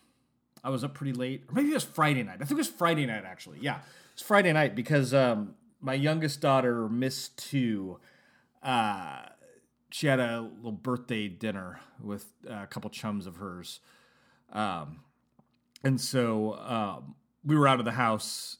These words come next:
later than we normally would be on a Friday. And so my, my whole Friday evening of sitting around and either playing video games or watching wrestling or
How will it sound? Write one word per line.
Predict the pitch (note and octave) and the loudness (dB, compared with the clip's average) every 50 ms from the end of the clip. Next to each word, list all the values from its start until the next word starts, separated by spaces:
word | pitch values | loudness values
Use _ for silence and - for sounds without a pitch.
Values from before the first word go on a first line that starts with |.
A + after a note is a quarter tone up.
| _ _ _ | _ _ _
later | A#2+ B2 B2 A#2+ A2 G#2+ | -2 0 0 0 0 0
than | G#2 G#2 | -2 -2
we | G#2 | -2
normally | G2+ G#2 G2+ G2 F#2+ F#2+ F#2+ | -4 -4 -6 -6 -8 -10 -12
would | F2+ | -12
be | F2 F#2+ F#2 | -12 -12 -12
on | F2 F2 | -12 -14
a | |
Friday. | - - G2+ F#2 F2+ F2+ F2 F2 | -14 -12 -12 -12 -12 -12 -12 -12
And | F#2 F#2 G#2 | -12 -12 -12
so | - A2+ G2+ | -10 -8 -6
my, | G2+ A2 A2 | -4 -4 -4
my | A2 B2+ B2 | 0 0 0
whole | A#2+ D3+ D3+ | 2 2 0
Friday | C#3 - - D3+ C#3 C3+ C3 C3 | -2 -2 0 2 4 4 4 4
evening | B2+ A#2+ A#2+ B2 A#2 A#2 A2+ G#2+ | 2 0 -2 -2 -2 -2 -2 -4
of | G#2 G#2 | -4 -6
sitting | - - A2+ A2 | -8 -8 -6 -4
around | A2+ A2 G#2+ G#2+ G#2+ | -4 -4 -4 -4 -4
and | G#2 G2 | -6 -8
either | G2+ F#2+ G2 | -8 -10 -12
playing | E2+ - A2 G#2+ G#2 | -12 -8 -8 -6 -4
video | G2+ A2 A2 G#2 | -2 -2 -2 -2
games | G2+ G#2 G2+ G#2 G2+ G2 G2+ F#2+ E2+ | -4 -6 -6 -6 -6 -8 -10 -10 -12
or | G2 | -12
watching | F#2+ G2 G2 - G2 G2 | -12 -12 -12 -12 -12 -12
wrestling | G2 G2 F#2+ - - G2+ G2 F#2+ F#2 F#2 F#2 | -12 -12 -12 -12 -12 -12 -12 -12 -14 -14 -16
or | F2 E2+ F2 E2+ | -16 -16 -18 -18